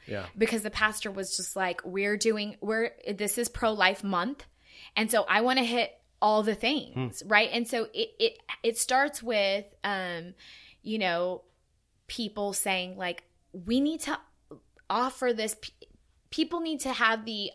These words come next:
Speaker 2: opportunity to come and ask questions in a, in a setting that is, um, not judgy,
Speaker 1: Right.
Speaker 2: not, um, scary,
Speaker 1: Right.
Speaker 2: and just, you know, uh, is, is honest and transparent.
Speaker 1: Mm-hmm.
Speaker 2: Um, and I don't think we're,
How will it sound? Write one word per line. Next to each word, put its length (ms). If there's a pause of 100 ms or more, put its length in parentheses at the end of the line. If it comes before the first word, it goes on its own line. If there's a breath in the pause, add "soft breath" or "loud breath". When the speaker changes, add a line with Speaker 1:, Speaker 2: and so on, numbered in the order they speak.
Speaker 2:
opportunity 460
to 80
come 200
and 80
ask 240
questions 600
in 160
a, 260 (420 loud breath)
in 140
a 60
setting 480
that 260
is, 540 (580)
um, 420 (120)
not 760 (640)
judgy, 680
Speaker 1:
Right. 100
Speaker 2:
not, 400
um, 360
scary, 680
Speaker 1:
Right. 300
Speaker 2:
and 160
just, 420
you 140
know, 380
uh, 240 (260)
is, 380
is 260 (180)
honest 480
and 140
transparent. 840
Speaker 1:
Mm-hmm. 120
Speaker 2:
Um, 320 (280)
and 120
I 100
don't 160
think 160
we're, 60